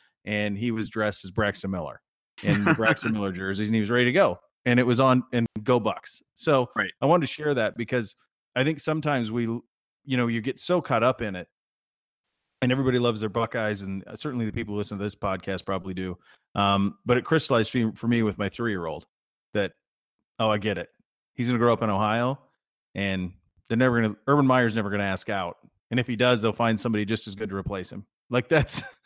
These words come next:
Speaker 1: <laughs> that's, that's what Ohio State football is for the state of Ohio and for the kids in the state.
Speaker 2: Well, and, you know, a lot of that, especially when it comes to professional sports, is so fleeting. Like,
Speaker 1: Sure.
Speaker 2: the only time, you know, the only time the Reds were really, really good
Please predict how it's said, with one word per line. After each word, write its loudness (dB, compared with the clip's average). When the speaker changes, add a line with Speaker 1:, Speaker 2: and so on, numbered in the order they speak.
Speaker 1:
<laughs> -18
that's, 2
that's 0
what 4
Ohio 6
State -2
football -2
is -6
for -12
the -8
state -6
of -6
Ohio -4
and -8
for -10
the -6
kids -8
in -6
the -6
state. -10
Speaker 2:
Well, 4
and, 2
you -4
know, 4
a 6
lot 8
of 2
that, 6
especially 0
when 0
it -6
comes -4
to -4
professional -2
sports, -4
is -8
so 2
fleeting. -2
Like, 0
Speaker 1:
Sure. 4
Speaker 2:
the 6
only 2
time, 4
you 0
know, 6
the 4
only 0
time 2
the 2
Reds 4
were 0
really, 4
really 2
good 4